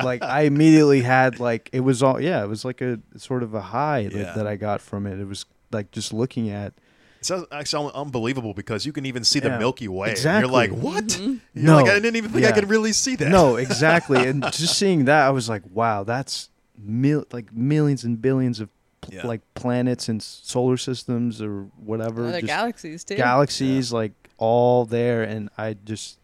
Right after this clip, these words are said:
Speaker 1: it blew my mind. And it, and it really, like, it was kind of a spiritual moment. It's weird.
Speaker 2: Mm-hmm.
Speaker 1: Like,
Speaker 3: Mm-hmm.
Speaker 1: um, but yeah, it, it, it, it's like, I feel like we're totally robbed of that nowadays. Like,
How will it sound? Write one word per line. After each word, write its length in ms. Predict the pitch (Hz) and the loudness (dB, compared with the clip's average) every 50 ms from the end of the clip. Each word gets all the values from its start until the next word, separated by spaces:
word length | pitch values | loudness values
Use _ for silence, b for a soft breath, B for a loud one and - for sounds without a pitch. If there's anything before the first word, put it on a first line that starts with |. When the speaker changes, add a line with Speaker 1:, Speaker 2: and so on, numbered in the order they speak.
| _ _ _ _ _ | _ _ _ _ _
Speaker 1:
it 140 | - 120 113 | -6 -4 0
blew 180 | 101 135 147 156 | 2 4 4 6
my 140 | 147 131 117 | 6 4 4
mind. 360 | 107 104 110 131 131 113 104 | 2 0 -2 -2 -2 -2 -2
And 80 | 101 101 | -4 -4
it, 120 | 98 104 | -4 -4
and 100 | 104 107 | -4 -4
it 60 | 107 | -4
really, 360 | 98 110 117 117 117 117 110 104 | -2 0 0 2 2 2 0 -2
like, 300 | 98 98 95 92 - - _ | -2 -4 -6 -8 -10 -10 _
it 80 | 127 | -4
was 100 | 123 151 | -4 -2
kind 180 | - - 240 247 | -2 -2 -2 0
of 60 | 196 | 0
a 40 | 135 | -2
spiritual 420 | - - - 165 165 156 - 135 | -2 0 4 4 4 4 2 0
moment. 300 | 117 117 127 147 139 104 101 | 2 2 2 2 0 0 -4
It's 160 | 101 - - | -6 -8 -10
weird. 340 | 110 113 131 120 98 92 87 87 | -8 -8 -6 -6 -8 -8 -10 -12
Speaker 2:
Mm-hmm. 100 | 101 104 | -12 -10
Speaker 1:
Like, 260 | 98 95 92 92 85 - B B B B B B B B B | -8 -8 -8 -10 -14 -20 B B B B B B B B B
Speaker 3:
Mm-hmm. 280 | 196 196 208 202 - - | -18 -16 -16 -12 -6 -2
Speaker 1:
um, 640 | 110 110 110 110 107 101 101 98 95 92 90 90 _ _ _ _ _ _ _ _ _ _ _ _ _ | 0 2 2 2 0 -2 -2 -6 -8 -10 -12 -16 _ _ _ _ _ _ _ _ _ _ _ _ _
but 280 | - 107 95 127 123 123 | -18 -4 0 2 2 2
yeah, 320 | 117 143 160 156 131 113 | 2 2 4 4 4 4
it, 120 | 113 117 113 | 4 2 2
it, 340 | 120 117 107 120 120 117 - | 0 0 0 -2 -2 -2 -4
it, 140 | 123 123 - _ _ - | -6 -6 -8 _ _ -10
it's 140 | 127 - | -6 -4
like, 140 | 127 120 107 | -2 0 0
I 60 | 117 | 0
feel 160 | 107 - 139 135 | 0 2 4 4
like 140 | 127 117 | 4 2
we're 140 | 110 113 113 | 0 -4 -4
totally 360 | 107 - - 120 117 117 113 | -4 0 0 2 2 2 2
robbed 380 | 104 92 98 98 98 104 98 98 | 0 0 -2 -2 -2 -2 -4 -6
of 80 | 98 90 | -8 -8
that 180 | 98 95 95 92 | -8 -8 -8 -10
nowadays. 520 | 92 90 90 90 85 90 90 90 87 95 | -10 -10 -10 -10 -10 -12 -12 -12 -12 -12
Like, 200 | 95 92 90 92 | -12 -12 -12 -12